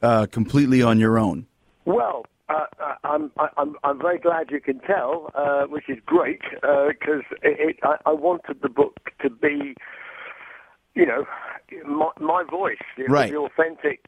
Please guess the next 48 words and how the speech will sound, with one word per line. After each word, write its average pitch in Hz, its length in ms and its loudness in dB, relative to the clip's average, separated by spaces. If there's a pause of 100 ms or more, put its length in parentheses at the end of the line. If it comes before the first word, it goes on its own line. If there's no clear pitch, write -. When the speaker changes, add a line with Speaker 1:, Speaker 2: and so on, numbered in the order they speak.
Speaker 2:
authentic, 156 680 -2
like, 147 220 2 (160)
sitting 135 180 -4
down 151 280 -2
having 147 260 -6
a 143 60 -2
beer 165 260 0
with 120 160 -4
me, 107 160 -4
you 120 80 -6
know, 113 240 -2 (180)
uh, 117 280 0 (100)
type, 110 220 -4 (240)
type 123 200 0
read, 107 360 -8
basically. 127 420 -4 (340)
Speaker 1:
Well, 196 160 4
and 190 140 2
that's 208 180 0
the 175 80 0
thing 190 240 0
too, 190 160 0
because 156 220 0
a 160 60 0
lot 170 180 2
of 180 80 -2
times 160 260 2
when 143 120 2
you 135 100 4
read 131 260 2
autobiographies, 113 1080 2
you, 123 160 4
you 117 180 2
can 120 200 4
kind 117 300 4
of, 104 120 0
you 113 80 2
know, 107 40 2
someone 123 260 2
uses 110 220 2
a 107 60 2
ghostwriter, 127 580 2
that 113 160 2
sort 117 220 0
of 104 40 -2
a 104 80 0
thing. 110 280 0
But 110 220 0